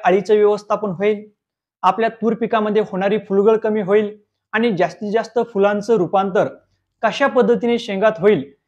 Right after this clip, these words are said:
या सर्व गोष्टीचा विचार करून आपल्याला फवारणी करायची आहे. मित्रांनो, सर्वप्रथम आपल्याला फवारणी करत असताना एक चांगल्या कीटकनाशकाचा वापर करायचा आणि आपल्या तूर पिकाच्या फुल अवस्थेत जी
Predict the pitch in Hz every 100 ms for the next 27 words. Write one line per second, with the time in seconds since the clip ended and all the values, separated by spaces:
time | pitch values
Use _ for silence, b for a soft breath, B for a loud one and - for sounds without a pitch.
0 | _ 196 240 - - 208 240 240 214 -
1 | 220 214 233 208 - - 165 - 220 208
2 | 214 202 190 196 208 214 - 180 190 202
3 | 165 151 151 156 147 - _ _ _ _
4 | _ _ _ _ _ _ _ 247 269 277
5 | 285 277 233 247 254 247 254 233 233 240
6 | 240 220 202 220 214 208 202 202 - 202
7 | 175 - _ _ _ _ _ _ _ 247
8 | 247 - 208 190 233 240 202 220 214 208
9 | 208 208 214 170 143 190 202 202 208 220
10 | 247 _ _ _ _ _ _ _ 220 240
11 | 254 254 185 190 233 254 247 247 240 233
12 | 220 240 233 240 233 - _ _ _ _
13 | - 233 214 220 220 240 190